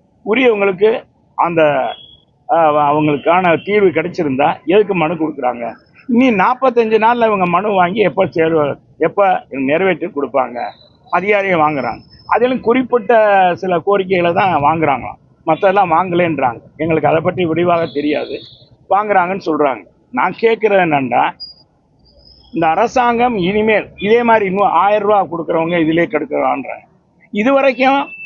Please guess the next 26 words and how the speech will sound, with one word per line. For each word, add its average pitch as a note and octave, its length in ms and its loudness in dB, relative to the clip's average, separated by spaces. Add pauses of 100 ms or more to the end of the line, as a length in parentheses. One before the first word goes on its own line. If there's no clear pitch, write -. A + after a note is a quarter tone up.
(560)
அதுல G3+ 200 2 (880)
ஏறத்தாழ F#3+ 380 2
பாத்தீங்கன்னா F3+ 480 2 (480)
ரெண்டு G#3+ 240 0
கோடியே G3+ 280 2
முப்பது E3+ 340 0
லட்சம் D#3+ 320 -2
குடும்ப F#3+ 300 -2
அட்டைகள்ல D3+ 480 0 (920)
வழங்கப்பட்டது F#3 680 0
என்னன்னா, D3+ 360 2 (600)
ஆஹ், C#3+ 520 2 (280)
ஒரு G#3 220 2
கோடியே G3+ 380 2
பதினாறு E3 380 0
லட்சம் C3+ 300 -4
பேருக்கு D3+ 280 -2
முதல் B2+ 220 -2
கட்டமா B2+ 340 -6
வழங்கினாங்க. G#2+ 400 -10 (420)
மீதி A#3 320 2
அற்றவங்கலாம் F3+ 600 0
தகுதியற்றவங்கன்னு E3 720 0
சொன்னாங்க. A#2+ 280 -6 (440)
இப்ப G#3+ 220 0 (120)
தகுதி B3+ 280 2